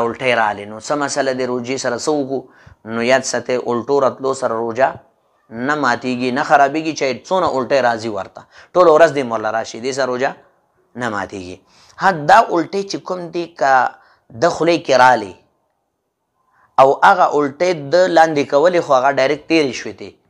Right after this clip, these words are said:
بیا هم دې سره روجه نه ماتیږي، بیا هم دې سره روجه نه ماتیږي. ها، که ډکې خولې باندې الټۍ رالې او هغه الټۍ د واپس لاړې، نو دې کې هم بعض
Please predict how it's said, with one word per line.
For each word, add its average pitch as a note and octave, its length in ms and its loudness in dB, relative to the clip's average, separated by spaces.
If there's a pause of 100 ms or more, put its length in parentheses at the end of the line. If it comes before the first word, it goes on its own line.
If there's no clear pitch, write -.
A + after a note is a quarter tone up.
(480)
بیا D3 280 0
هم F3+ 140 -2
دې D3+ 160 2
سره C3+ 180 4
روجه B2+ 220 0
نه B2 160 -4
ماتیږي، A#2+ 400 -10
بیا C#3+ 100 2
هم D3 100 0
دې D3+ 140 2
سره C#3 140 2
روجه C#3 200 0 (600)
نه C#3+ 280 2
ماتیږي. G#2+ 480 -6
ها، E3 140 6 (560)
که B2 80 0 (180)
ډکې A3+ 320 4
خولې E3 260 0
باندې D3+ 240 4
الټۍ D3 280 2 (100)
رالې D3+ 280 4 (1120)
او C3+ 100 8 (180)
هغه F#3+ 200 6 (140)
الټۍ F3 480 0 (1700)
د - 20 8 (120)
واپس F#3 340 4
لاړې، G#2+ 360 0 (600)
نو A#2 80 -14
دې D3 200 -2
کې G3 140 0
هم A3 120 -2
بعض D#3+ 160 6